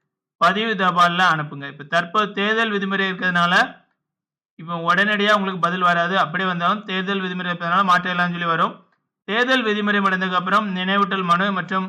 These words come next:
ஆர் டி மூலமா உங்க மனுக்கு என்ன நடவடிக்கை எடுத்திருக்காங்கன்னு சொல்லி தகவல் அறியும் உரிமை சட்டம் மூலமா கேளுங்க. மூவ் பண்ணி கண்டிப்பா வெற்றி பெறுங்க. வெற்றி பெற்ற தகவலை எனக்கு ஷேர் பண்ணுங்க. கண்டிப்பா நம்முடைய சேனல்ல ஒரு காணொளியா வெளியிடுறேன். நானும் இந்த தகவலை அப்படியே இதை வைக்காம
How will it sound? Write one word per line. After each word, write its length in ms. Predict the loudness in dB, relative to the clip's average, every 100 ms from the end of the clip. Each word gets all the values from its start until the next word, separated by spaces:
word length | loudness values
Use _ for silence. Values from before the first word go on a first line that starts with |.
| 2
ஆர் 240 | 4 4
டி 100 | 0
மூலமா 300 | 0 2 4 4
உங்க 160 | 4
மனுக்கு 320 | 0 0 0 -2
என்ன 160 | -2
நடவடிக்கை 400 | 0 0 -2 -2
எடுத்திருக்காங்கன்னு 540 | -6 -6 -6 -4 -6 -6
சொல்லி 200 | -4 -4 -6 _ _ _ _ _ 0
தகவல் 420 | 4 6 6 4 -2
அறியும் 280 | -4 -2 -4
உரிமை 240 | -4 -6
சட்டம் 300 | -6 -6 -4
மூலமா 220 | -4 2 2 0
கேளுங்க. 280 | -6 -2 -4 -6 _ _ _ -4
மூவ் 200 | -2 2 2
பண்ணி 220 | 2 0 0
கண்டிப்பா 420 | -2 0 0 0
வெற்றி 260 | -2 -4 -6
பெறுங்க. 260 | -4 -2 -2
வெற்றி 200 | -4 -6
பெற்ற 180 | -6 -4
தகவலை 300 | -2 0 0
எனக்கு 260 | -2 -6 -2
ஷேர் 220 | 0 0
பண்ணுங்க. 240 | -2 -4 -2
கண்டிப்பா 320 | -2 -2 -2
நம்முடைய 260 | -2 -4 -4
சேனல்ல 300 | -2 0 -2
ஒரு 80 | 0 0
காணொளியா 320 | 0 0 -2
வெளியிடுறேன். 400 | -2 -4 -2 -2 -4 _ _ _
நானும் 640 | -4 4 8 8 8 4 2 -6 _
இந்த 200 | -6 -4 0
தகவலை 520 | 2 4 4 4 0 -2 -10 _ _ _ -6
அப்படியே 380 | -4 -4 -2 -2
இதை 140 | 0 -2
வைக்காம 420 | -2 -2 0